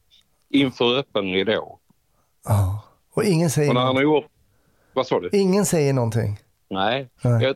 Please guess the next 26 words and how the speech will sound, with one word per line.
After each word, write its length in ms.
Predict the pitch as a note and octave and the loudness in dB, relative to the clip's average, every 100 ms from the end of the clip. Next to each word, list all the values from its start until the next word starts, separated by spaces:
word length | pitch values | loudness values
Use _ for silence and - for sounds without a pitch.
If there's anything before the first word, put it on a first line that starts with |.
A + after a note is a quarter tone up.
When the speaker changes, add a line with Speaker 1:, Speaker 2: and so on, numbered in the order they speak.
| - | -4
Speaker 1:
när 180 | C#3 C3+ | -4 -2
han 120 | C#3+ | 0
hade 140 | C#3 | 2
gjort 200 | D#3 C#3 | 2 0
det 60 | - | -4
tredje 300 | - D3 B2 | -2 0 0
gången 240 | B2 G#2 | 0 -2
sa 140 | G2 A2 | -2 0
jag: 120 | A#2 | 0
"Nu 120 | C#3 | -2
får 120 | - | -2
det 60 | A#2+ | -2
vara 100 | B2 | 0
bra, 180 | A#2 G2+ | 0 0
nu 120 | A#2 | -2
går 120 | A#2 | 0
vi 80 | A#2 | 0
ut 220 | G2+ - | -2 -4
och 60 | - | -4
tar 200 | G#2 F2+ | -2 -2
en 60 | E2+ | -4
diskussion." 680 | D#2 - F#2 G#2 D#2+ E2 _ | -10 -10 -4 -4 -4 -10 _
Så 120 | - C#3 | -6 -4
vi 100 | C3 | 0
går 160 | D3 | 0
ut, 200 | C#3+ D#3 | 0 -6